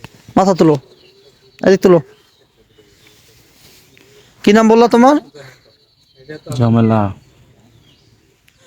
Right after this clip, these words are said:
Speaker 1: জামেলা, বয়স কত? হুম? এই বয়স কত বল?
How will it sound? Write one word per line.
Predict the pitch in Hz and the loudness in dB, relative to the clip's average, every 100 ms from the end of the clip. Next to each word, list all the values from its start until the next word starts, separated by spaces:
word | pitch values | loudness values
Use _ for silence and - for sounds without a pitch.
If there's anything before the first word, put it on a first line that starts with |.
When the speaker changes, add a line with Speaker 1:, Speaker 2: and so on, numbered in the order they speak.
| _ _ _ _ | _ _ _ _
Speaker 1:
জামেলা, | 175 196 202 165 143 - - | 0 2 2 0 -2 -10 -4
বয়স | 170 214 - | -2 0 0
কত? | 170 156 151 - _ _ _ _ _ _ _ _ _ _ _ _ _ _ _ _ _ _ _ _ _ _ _ _ _ | -2 -2 -4 -12 _ _ _ _ _ _ _ _ _ _ _ _ _ _ _ _ _ _ _ _ _ _ _ _ _
হুম? | 220 320 - _ _ _ _ _ _ _ _ _ _ _ _ _ _ - - 339 494 | 2 2 -2 _ _ _ _ _ _ _ _ _ _ _ _ _ _ -20 -8 -6 -4
এই | |
বয়স | 466 440 - | -4 -4 -4
কত | 381 | -4
বল? | 349 392 | -2 -2